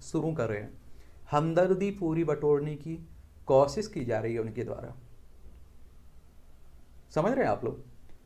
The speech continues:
और आप समझ सकते हैं कि अभी ज़्यादा टाइम हुआ भी नहीं है रामविलास पासवान को गए, तो लोगों की एक तरह से क्या है कि लोग जुड़े भी हैं भावनाओं से। आप जानते हैं कि हमारा भारत में लोग भावनाओं से ज़्यादा, आप समझ सकते हैं कि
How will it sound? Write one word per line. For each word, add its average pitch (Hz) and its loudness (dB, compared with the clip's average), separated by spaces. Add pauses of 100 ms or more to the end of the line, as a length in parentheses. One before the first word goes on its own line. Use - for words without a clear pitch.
(260)
और 120 4
आप 127 8
समझ 156 -2
सकते 196 0
हैं 196 0
कि 196 2
अभी 147 0
ज़्यादा 127 4
टाइम 151 2
हुआ 131 4
भी 147 -2
नहीं 123 -4
है 107 -6 (540)
रामविलास 117 4 (460)
पासवान 113 0
को 127 -4 (260)
गए, 127 2 (800)
तो 147 6
लोगों 147 8
की 208 -2
एक 196 6
तरह 196 6
से 196 0
क्या 170 4
है 185 4
कि 190 -4
लोग 160 2
जुड़े 123 4
भी 147 -4
हैं 113 -6
भावनाओं 120 4
से। 143 0
आप 120 2
जानते 123 2
हैं 147 -2
कि 139 -2
हमारा 123 2
भारत 117 -2 (500)
में 147 0
लोग 202 8
भावनाओं 147 0
से 214 -4
ज़्यादा, 151 2
आप 139 2
समझ 131 -4
सकते - -8
हैं 117 -2
कि 113 -4